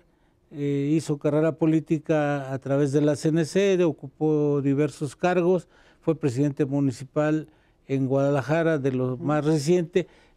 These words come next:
Speaker 1: que por cierto se le veía como muy modesto para una ciudad, eh,
Speaker 2: Tan
Speaker 1: de,
Speaker 2: cosmopolita,
Speaker 1: tan
Speaker 2: ¿no?
Speaker 1: cosmopolita para, como es Guadalajara, y, pues, un hombre del campo,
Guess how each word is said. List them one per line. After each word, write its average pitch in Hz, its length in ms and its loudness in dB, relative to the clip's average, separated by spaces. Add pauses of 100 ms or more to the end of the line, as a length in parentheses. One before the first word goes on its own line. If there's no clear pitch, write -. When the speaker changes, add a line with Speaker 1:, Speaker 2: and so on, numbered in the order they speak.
Speaker 1:
que 170 380 2
por 156 160 0
cierto 185 340 0
se 143 140 -4
le 143 120 2
veía 160 300 2
como 151 280 0
muy 165 180 0
modesto 165 560 0
para 127 400 -4 (360)
una 151 260 0
ciudad, 147 360 0 (200)
eh, 120 380 -10 (480)
Speaker 2:
Tan 147 140 -2
Speaker 1:
de, - 20 -12
Speaker 2:
cosmopolita, 170 800 0
Speaker 1:
tan 151 80 0
Speaker 2:
¿no? 190 140 0
Speaker 1:
cosmopolita 156 880 0
para, 131 500 -4 (360)
como 151 280 0
es 160 100 0
Guadalajara, 170 760 2 (340)
y, 156 260 2
pues, - 200 -6
un 165 120 2
hombre 165 320 2
del 139 180 0
campo, 143 760 -2